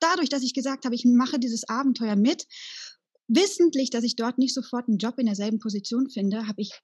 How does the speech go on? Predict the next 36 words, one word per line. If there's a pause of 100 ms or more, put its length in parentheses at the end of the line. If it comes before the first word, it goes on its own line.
(100)
unglaublich
viel (680)
Unabhängigkeit
abgegeben,
was
für
mich
eigentlich
das
Wichtigste
ist,
was
es
in
meinem
Leben
gibt.
Und (840)
ja, (140)
gar
nicht
will
ich
weiter
in
die
Tiefe
gehen,
das
kann
man
vielleicht
an
anderer
Stelle
mal,